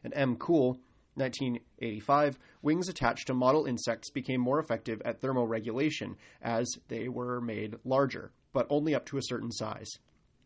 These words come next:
Above that size, the wings began to generate appreciable lift and to confer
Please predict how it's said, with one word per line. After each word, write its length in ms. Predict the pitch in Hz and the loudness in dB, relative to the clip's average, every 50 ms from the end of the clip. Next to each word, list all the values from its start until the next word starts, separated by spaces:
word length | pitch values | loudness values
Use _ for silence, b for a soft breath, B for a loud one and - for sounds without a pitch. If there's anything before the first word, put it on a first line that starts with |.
| _ _ _ _ _ - | _ _ _ _ _ -2
Above 280 | 131 117 143 151 139 | 6 8 8 8 8
that 180 | 139 123 120 - | 6 2 2 0
size, 240 | 131 123 120 120 110 | 0 0 0 2 0
the 100 | 131 123 | 0 0
wings 220 | 127 127 127 127 | 2 0 0 0
began 260 | 131 131 123 127 123 | 0 0 0 0 0
to 80 | 113 131 | -2 -4
generate 480 | 123 123 120 123 120 117 120 123 123 b b b b b | -4 -4 -4 -4 -2 0 0 -2 -2 b b b b b
appreciable 560 | b 127 - - 151 143 - 123 120 117 117 | b -8 -4 -4 -4 -2 0 0 0 2 2
lift 340 | 131 135 135 - - - - - | 2 0 -2 -2 -6 -12 -14 -8
and 240 | 123 123 120 123 120 | -6 -4 -2 -2 -2
to 100 | - 139 | -4 -4
confer 460 | 135 - 131 127 113 117 113 113 120 | -2 0 0 0 0 0 -2 -4 -6